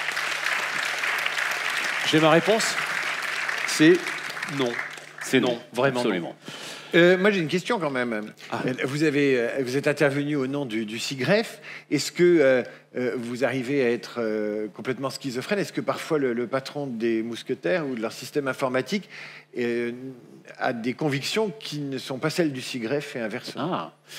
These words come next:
Speaker 2: Euh, oui, alors, enfin, du sigref, euh, bah, le sigref, c'est un collectif de D S I,
Speaker 3: Non, mais
Speaker 2: enfin,
Speaker 3: sur
Speaker 2: de,
Speaker 3: ce
Speaker 2: d'entreprises
Speaker 3: sujet, par
Speaker 2: et
Speaker 3: exemple.
Speaker 2: dans lequel les D S I, euh, représentent leurs entreprises.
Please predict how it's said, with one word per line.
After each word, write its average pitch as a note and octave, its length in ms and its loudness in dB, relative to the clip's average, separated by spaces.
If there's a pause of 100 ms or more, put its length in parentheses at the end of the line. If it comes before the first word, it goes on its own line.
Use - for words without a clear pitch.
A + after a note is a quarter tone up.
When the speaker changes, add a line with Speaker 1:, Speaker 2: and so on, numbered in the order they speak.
(720)
Speaker 2:
Euh, G#2+ 840 4
oui, F3+ 360 4
alors, A2 180 4
enfin, B2+ 160 0
du A#2+ 140 -2
sigref, C3 640 0
euh, A2 60 -2
bah, F#2+ 120 -2
le G#2 80 -2
sigref, C#3+ 320 -2
c'est - 120 -2
un G#2+ 60 0
collectif A#2+ 460 -2
de A2+ 80 -2
D A#2 160 0
S B2 240 -4
I, D3 160 -2
Speaker 3:
Non, C3 80 2
mais C#3 80 0
Speaker 2:
enfin, A#2 80 2
Speaker 3:
sur - 80 2
Speaker 2:
de, G#2+ 40 -2
Speaker 3:
ce - 60 0
Speaker 2:
d'entreprises D#3 240 4
Speaker 3:
sujet, F3 160 8
par C#3 160 8
Speaker 2:
et C#3 40 8
Speaker 3:
exemple. B2 260 4
Speaker 2:
dans A#2 40 2
lequel C3+ 200 2
les A2 100 4
D A2 100 0
S A2 280 -2
I, C#3 180 -2
euh, G#2+ 80 2
représentent A2+ 480 -2
leurs G#2 140 -6
entreprises. F#2 400 -10